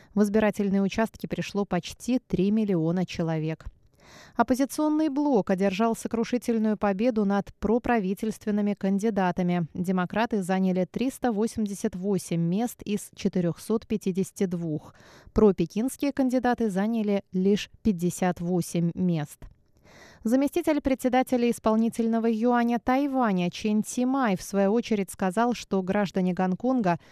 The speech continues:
двадцать четвёртого ноября вышли на улицы города не для того, чтобы протестовать,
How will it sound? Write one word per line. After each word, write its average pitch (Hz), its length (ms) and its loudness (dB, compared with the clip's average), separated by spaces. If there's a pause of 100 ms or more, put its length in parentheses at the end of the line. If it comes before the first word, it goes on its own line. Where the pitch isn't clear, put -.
(200)
двадцать 254 380 2
четвёртого 254 560 -2
ноября 233 480 2
вышли 214 340 0
на 208 140 0
улицы 208 380 -2
города 196 520 0
не 202 240 2
для 262 160 2
того, 208 360 0
чтобы 175 440 -2
протестовать, 196 840 -4